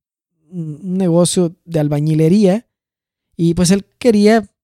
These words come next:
que Eddie fuera a ayudarle, mejor en vez de dejar, que dejara eso de los depo-, eso de los deportes y del esquí. En realidad, la única persona que lo apoyaba era, era pues su mamá.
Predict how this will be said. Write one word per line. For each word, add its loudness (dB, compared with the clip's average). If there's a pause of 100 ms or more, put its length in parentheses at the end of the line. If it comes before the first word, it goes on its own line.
(240)
que -2
Eddie 0
fuera -2
a -2
ayudarle, 0
mejor -2
en -2
vez 0
de 0
dejar, -2
que -6
dejara -6
eso -2
de 0
los -2
depo-, -4
eso -2
de 0
los -2
deportes -6
y -6
del -6
esquí. -6 (1300)
En -4
realidad, 4
la 4
única 0
persona 0
que 2
lo 4
apoyaba 2
era, -6 (200)
era -10
pues -6
su -2
mamá. -4